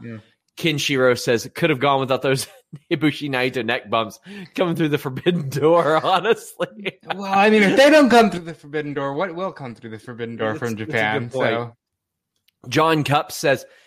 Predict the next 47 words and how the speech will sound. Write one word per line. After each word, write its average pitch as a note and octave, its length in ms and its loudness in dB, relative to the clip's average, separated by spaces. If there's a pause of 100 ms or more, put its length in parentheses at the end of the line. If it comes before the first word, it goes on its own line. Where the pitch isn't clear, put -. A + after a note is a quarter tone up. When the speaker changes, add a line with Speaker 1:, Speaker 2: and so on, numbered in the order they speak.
(160)
Speaker 2:
"If C#3+ 100 -6
A A3 80 2
E C4 120 -2
W G3 200 2
is D#3+ 80 0
promoting D#3+ 380 -2
records C#3+ 400 0
such B2+ 220 -6
as A#2+ 40 -10
Adam B2+ 260 -2
Page C#3 220 -2
winning B2 240 -6
twelve A#2+ 220 -2
and B2 100 -2
oh, C#3+ 120 2
why B2 240 2
aren't C#3 100 -4
they C#3 120 0
building B2 360 -2
towards A#2 320 -6
Omega A2 360 -4
and G2 120 -10
Page? A2+ 480 -4 (400)
More D#3+ 300 0
A D3 140 0
E C#3+ 80 0
W C#3 200 -2
title C3 320 -2
matches A#2 300 -6
a A2+ 80 -4
year." F#2+ 340 -4
They F#2+ 360 -2 (100)
are C3 260 4
building F#2+ 400 -2
towards F#2+ 400 -8
it. F2+ 240 -10
Just G2 220 -12
pay G#2+ 160 0
attention. G2+ 480 -8 (280)
But F#3 220 0
Speaker 1:
Yep. C3 100 0
Speaker 2:
right F3 160 0
now, D3 520 0 (160)
they C#3+ 100 -4
quite D#3 380 -2
literally C3 420 -6
can't, E3+ 600 -4